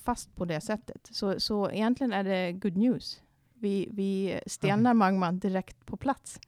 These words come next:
Speaker 2: Okej.
Speaker 1: Ja. Eh, d-, det kan vara, det kan vara good news.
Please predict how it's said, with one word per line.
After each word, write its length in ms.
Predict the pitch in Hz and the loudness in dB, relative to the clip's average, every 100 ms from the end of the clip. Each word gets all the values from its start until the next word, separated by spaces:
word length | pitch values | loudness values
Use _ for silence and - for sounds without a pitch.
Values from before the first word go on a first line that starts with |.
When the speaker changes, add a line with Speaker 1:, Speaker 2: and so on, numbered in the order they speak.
| - - - _ - | -20 -20 -20 _ -8
Speaker 2:
Okej. 440 | 156 - 175 117 _ - | -6 -4 -6 -8 _ -6
Speaker 1:
Ja. 340 | 202 208 262 - - | 0 2 0 -4 -2
Eh, 220 | 226 226 | 4 4
d-, 120 | 214 - | 4 -6
det 260 | - 247 285 | -8 0 0
kan 280 | - 285 262 | 0 0 4
vara, 300 | 247 226 202 - - | 4 4 0 -4 -10
det 260 | - 196 | -8 -6
kan 320 | - 294 285 | -4 0 2
vara 260 | 196 151 151 | 4 0 -2
good 200 | 175 170 | -4 -4
news. 420 | 170 208 277 - | -2 0 -2 -4